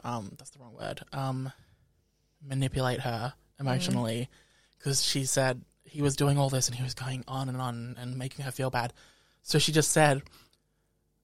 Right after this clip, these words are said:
Speaker 1: "Look, I'm, I wanna be completely honest with you. I'm not leading you on."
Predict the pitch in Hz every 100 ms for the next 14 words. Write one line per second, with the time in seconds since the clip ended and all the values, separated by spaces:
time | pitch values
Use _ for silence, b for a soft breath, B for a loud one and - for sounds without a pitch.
0 | _ _ 160 135 - 156 156 - _ 160
1 | 160 180 185 156 156 156 139 147 147 131
2 | 107 - 139 165 175 185 180 175 139 127
3 | 131